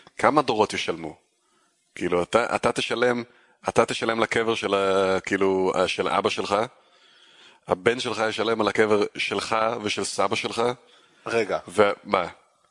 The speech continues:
Speaker 2: פאוזה, כלומר, זה סוג של מס? כאילו, זה מס מתמשך? זה לא תשלום חד פעמי על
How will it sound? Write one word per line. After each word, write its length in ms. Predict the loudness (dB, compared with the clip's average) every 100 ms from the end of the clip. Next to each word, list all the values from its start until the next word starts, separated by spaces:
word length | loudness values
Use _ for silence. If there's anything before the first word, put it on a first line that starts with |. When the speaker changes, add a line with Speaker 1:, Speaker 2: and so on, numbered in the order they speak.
| _ 2
Speaker 2:
פאוזה, 360 | 2 2 -2
כלומר, 600 | -6 -6 -2 2 2 0
זה 160 | -6 -8
סוג 320 | -8 -8 -8
של 260 | -6 -4 -4
מס? 600 | -2 0 0 0 -10 -12
כאילו, 260 | -10 -8 -8
זה 160 | -8 -4
מס 320 | -2 -2 -4
מתמשך? 560 | -10 -8 -8 -8 -8 -8
זה 100 | -6
לא 100 | -6
תשלום 340 | -6 -10 -10
חד 260 | -6 -4 -4
פעמי 340 | -2 -4 -2
על 80 | -4